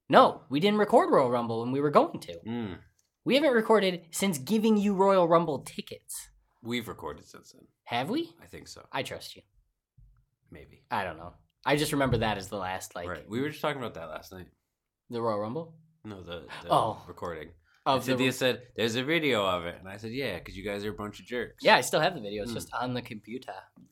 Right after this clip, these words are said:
Speaker 2: All right, number ten.
Speaker 1: Number ten on the men. Number ten men. Wait, you had
Speaker 2: All right.
Speaker 1: four lists, but ten people. That means two of those have three people in 'em.
Speaker 2: Correct.
Speaker 1: <gasps> Can I try to guess which two have the three in 'em?
Speaker 2: Go ahead.
Speaker 1: Okay.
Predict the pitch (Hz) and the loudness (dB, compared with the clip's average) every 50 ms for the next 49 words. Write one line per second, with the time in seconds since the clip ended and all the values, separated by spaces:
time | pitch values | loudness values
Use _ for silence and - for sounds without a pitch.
0 | _ _ - 110 113 104 82 78 90 110 120 120 123 123 - 123 107 - - 117 | _ _ 0 2 2 2 2 -2 -4 -4 -4 -4 -4 -4 -4 -4 -4 -6 -6 -4
1 | 123 139 147 156 147 - 165 156 143 143 135 131 127 123 123 120 117 107 95 90 | -2 0 0 0 0 2 2 4 4 4 2 0 0 -2 -2 -2 -2 -2 -4 -4
2 | 90 - - - - 147 151 160 165 - - 180 160 143 127 104 90 87 - - | -6 -6 -8 -4 -2 0 2 2 2 4 4 4 6 4 2 0 -2 -6 -12 -18
3 | - - _ _ - - - - _ _ _ - - - _ _ _ _ _ _ | -20 -20 _ _ -20 -20 -20 -20 _ _ _ -20 -20 -20 _ _ _ _ _ _
4 | - - - - _ - 160 170 170 185 190 175 - - 190 190 185 165 185 190 | -20 -20 -20 -20 _ -2 0 2 4 4 4 4 2 2 2 2 2 2 0 0
5 | 165 - - 139 120 - 151 143 135 139 147 147 120 107 110 117 120 120 113 113 | -2 -4 -6 -10 -8 -6 -4 -4 -4 -4 -6 -4 -4 -4 -4 -4 -4 -6 -6 -8
6 | - - - - - 156 156 117 107 113 107 101 95 - 101 - - - - 104 | -10 -10 -8 -4 -2 0 0 0 -2 -4 -4 -4 -6 -8 -12 -14 -16 -14 -10 -10
7 | 104 104 - - 98 95 - - 151 143 170 208 247 277 294 202 196 214 233 233 | -10 -10 -10 -12 -10 -6 -4 -2 0 0 0 0 -2 -2 -4 -6 -4 -4 -2 -2
8 | 233 226 220 214 - - - - 190 185 180 175 185 180 165 170 156 156 156 156 | -2 -4 -6 -8 -10 -4 2 6 8 8 8 8 8 8 8 8 8 6 6 6
9 | 160 156 156 - - 151 147 143 143 143 143 147 139 131 135 143 151 147 - - | 4 0 0 2 2 2 2 2 0 0 0 0 2 2 2 0 -2 -4 -6 -4
10 | 135 127 123 110 92 - _ - 143 127 127 107 - | -2 0 0 -2 -4 -6 _ -6 -2 -2 -2 -2 -4